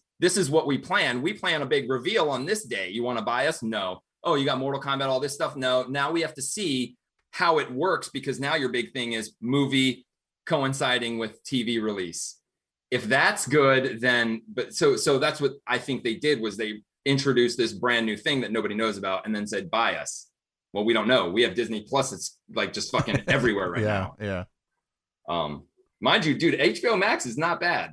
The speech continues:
Speaker 2: H B O Max is great. It's
Speaker 1: Yeah,
Speaker 2: great.
Speaker 1: it's, it's, it's a good competitor.
Speaker 2: Yeah,
Speaker 1: for
Speaker 2: it really
Speaker 1: sure.
Speaker 2: is.
Speaker 1: Um, so, uh, whatever. That's just my fucking
Speaker 2: Yeah. Yeah.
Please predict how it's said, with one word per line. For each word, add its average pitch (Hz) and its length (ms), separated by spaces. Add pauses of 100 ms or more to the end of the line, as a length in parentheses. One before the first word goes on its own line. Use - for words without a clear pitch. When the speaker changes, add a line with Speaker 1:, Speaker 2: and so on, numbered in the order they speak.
(140)
Speaker 2:
H 185 160
B 269 60
O 208 80
Max 160 240
is - 60
great. 107 260 (540)
It's 123 80
Speaker 1:
Yeah, 123 60
Speaker 2:
great. 127 240
Speaker 1:
it's, - 240
it's, - 440
it's 135 180
a 123 40
good 113 240
competitor. 104 540
Speaker 2:
Yeah, 95 340
Speaker 1:
for 113 80
Speaker 2:
it 110 40
really 113 180
Speaker 1:
sure. 85 180
Speaker 2:
is. - 160 (540)
Speaker 1:
Um, - 260
so, 202 100
uh, 226 240
whatever. 147 240
That's 156 160
just 147 160
my 131 140
fucking 120 420 (460)
Speaker 2:
Yeah. 101 220 (840)
Yeah. 85 80